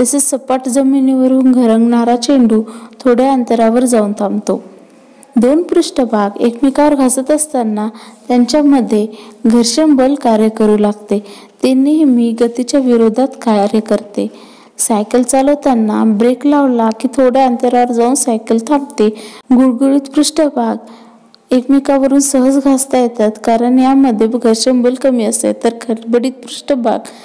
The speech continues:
एकमेकावरून सहज घासता येत नाही कारण यामध्ये घर्षण बल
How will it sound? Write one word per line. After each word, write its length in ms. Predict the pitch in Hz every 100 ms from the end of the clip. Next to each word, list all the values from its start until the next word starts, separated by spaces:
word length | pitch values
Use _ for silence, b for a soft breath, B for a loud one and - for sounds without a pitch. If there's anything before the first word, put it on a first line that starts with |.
| B B B B 233
एकमेकावरून 840 | 233 240 254 262 247 233 240 269
सहज 360 | - 247 247
घासता 360 | 226 214 - 262
येत 200 | 226 220 220
नाही 120 | 220
कारण 340 | 214 214 214 220
यामध्ये 380 | 214 214 226
घर्षण 440 | 233 214 - 226 226
बल 200 | 240